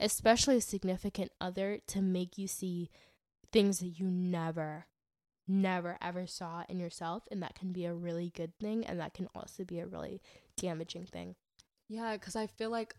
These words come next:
Speaker 2: a lot of people, when it comes to themselves, they always focus on the negatives. And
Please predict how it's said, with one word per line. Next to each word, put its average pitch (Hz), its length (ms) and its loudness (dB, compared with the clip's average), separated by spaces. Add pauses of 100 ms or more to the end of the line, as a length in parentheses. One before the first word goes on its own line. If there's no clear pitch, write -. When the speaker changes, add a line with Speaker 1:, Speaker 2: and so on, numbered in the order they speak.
(120)
Speaker 2:
a 208 80 -2
lot 190 260 -2
of 202 80 -6
people, 196 340 -6
when 190 120 -4
it - 100 -18
comes 196 260 -4
to 208 80 -4
themselves, 185 720 -6 (240)
they 196 100 -4
always 190 320 -2
focus 185 360 -4
on 180 120 -6
the 180 80 -8
negatives. 185 680 -6
And 208 160 2